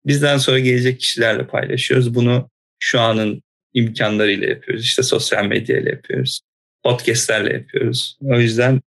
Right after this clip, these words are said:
bence ekolojide değişmeyen bilgeliklerden biri. Bunu aktarmamız lazım. Diğerleri gibi olmayacak. Çünkü aktaramazsak, demin sen bahsetmiştin. Gelecek kuşaklara aktarılmadığında çiftçilik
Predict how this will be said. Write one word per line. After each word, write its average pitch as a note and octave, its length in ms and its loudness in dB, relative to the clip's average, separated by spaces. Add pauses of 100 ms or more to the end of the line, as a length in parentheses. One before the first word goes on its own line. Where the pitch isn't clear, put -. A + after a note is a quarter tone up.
(100)
bence A#2 520 0 (140)
ekolojide A#2 760 0
değişmeyen A2+ 640 -2 (140)
bilgeliklerden A2 920 0
biri. A#2+ 300 0 (520)
Bunu A#2 260 0
aktarmamız A2+ 640 -2
lazım. A#2 480 0 (400)
Diğerleri A#2+ 440 2
gibi A#2+ 140 0
olmayacak. A#2+ 500 0
Çünkü B2+ 280 -4
aktaramazsak, B2 920 -4
demin A2 180 2
sen A2 280 -2
bahsetmiştin. B2 760 0 (520)
Gelecek A2+ 360 2
kuşaklara A2 480 0
aktarılmadığında A#2 880 0 (160)
çiftçilik - 760 -2